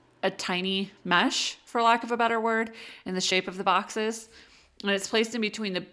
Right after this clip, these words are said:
brood chamber and the honey super. So in between the deep and the shallows,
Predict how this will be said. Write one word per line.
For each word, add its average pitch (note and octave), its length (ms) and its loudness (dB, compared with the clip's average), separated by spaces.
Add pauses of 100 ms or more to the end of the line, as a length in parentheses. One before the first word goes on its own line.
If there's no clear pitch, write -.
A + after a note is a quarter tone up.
brood F3+ 260 0
chamber G#3+ 540 0 (100)
and F3+ 120 -4
the F3 60 -4
honey E3+ 260 -2
super. - 440 -10 (200)
So F3 260 -6 (180)
in F3+ 140 -6
between F3 240 -6
the E3 80 -4
deep F3+ 340 -4 (1040)
and D#3 180 -6 (140)
the E3 80 -8
shallows, - 580 -4